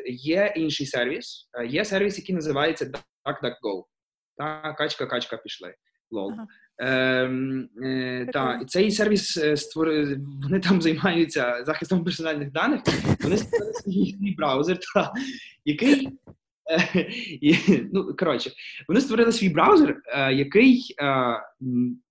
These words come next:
Speaker 1: який, е, м, скажімо, не відслідковує, ем,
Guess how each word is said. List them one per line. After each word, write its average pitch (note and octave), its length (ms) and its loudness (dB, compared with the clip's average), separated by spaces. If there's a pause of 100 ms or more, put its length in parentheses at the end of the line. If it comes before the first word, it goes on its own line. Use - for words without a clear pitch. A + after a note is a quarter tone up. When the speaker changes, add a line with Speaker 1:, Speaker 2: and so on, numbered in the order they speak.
(360)
Speaker 1:
який, F3 560 -2 (100)
е, C#3+ 60 -4 (480)
м, A#2 400 0
скажімо, F#3 440 4
не F3+ 240 2
відслідковує, F3+ 1120 0 (1000)
ем, A#2+ 880 -2